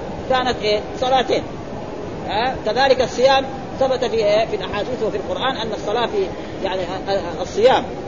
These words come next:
كم؟ يعني شهر كامل، اما تسعة وعشرين يوم واما ثلاثين يوم. ها؟ الصيام الس-، الذي ثبت عن بني، بني اسرائيل كان ايه؟ ثلاثة ايام. ذكر بعض، بعض المفسرين ما كان ثلاثة،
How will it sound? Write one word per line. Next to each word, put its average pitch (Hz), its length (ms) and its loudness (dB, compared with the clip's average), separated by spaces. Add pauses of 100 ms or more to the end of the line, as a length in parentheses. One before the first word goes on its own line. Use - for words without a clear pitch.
(140)
كم؟ 226 200 2 (440)
يعني 196 200 -4
شهر 254 280 4 (100)
كامل، 160 200 2 (120)
اما 247 160 2
تسعة 247 240 -2
وعشرين 240 320 0
يوم 277 220 4
واما 233 360 0 (300)
ثلاثين 226 380 2
يوم. 285 140 -2 (340)
ها؟ 220 160 0 (260)
الصيام 277 340 4
الس-، 233 280 -2
الذي 208 240 2
ثبت 240 300 0
عن 208 160 -2
بني، 196 140 0 (160)
بني 180 240 0 (140)
اسرائيل 240 340 4 (340)
كان 262 140 2
ايه؟ 247 200 2
ثلاثة 254 380 0
ايام. 190 200 2 (300)
ذكر 247 200 2
بعض، 180 220 -2 (100)
بعض 202 180 0
المفسرين 208 480 -2
ما 226 120 -2
كان 233 160 0
ثلاثة، 202 240 -2